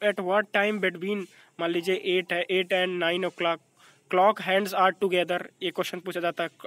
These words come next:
are in opposite direction, उनके हैंड अपोजिट डायरेक्शन में है, या फिर स्ट्रेट लाइन में है but not together, मतलब एक तरह से अपोजिट ही बोल रहा हो आपको। तो इसके ऊपर क्वेश्चन मैं आपको यहाँ पे प्रैक्टिस करके आपको, अ,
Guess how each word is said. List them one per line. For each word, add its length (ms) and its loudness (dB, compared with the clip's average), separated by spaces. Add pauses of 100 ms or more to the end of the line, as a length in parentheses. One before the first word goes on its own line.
(120)
are 260 4
in 100 -4
opposite 480 0
direction, 460 -2 (340)
उनके 160 0
हैंड 260 0
अपोजिट 320 -2
डायरेक्शन 380 -4
में 140 -6
है, 80 -4
या 100 -2
फिर 220 -4
स्ट्रेट 420 0
लाइन 380 2 (460)
में 160 4
है 220 2
but 280 -2
not 200 2 (140)
together, 280 -2
मतलब 300 0
एक 120 -2
तरह 160 -4
से 140 -2
अपोजिट 420 -2
ही 80 -8
बोल 200 -6
रहा 120 -6
हो 80 -6
आपको। 380 -10 (1800)
तो 120 6
इसके 420 4
ऊपर 340 -2
क्वेश्चन 420 -2
मैं 140 2
आपको 260 0
यहाँ 100 2
पे 220 0
प्रैक्टिस 580 -6
करके 260 -6
आपको, 240 -8
अ, 80 -12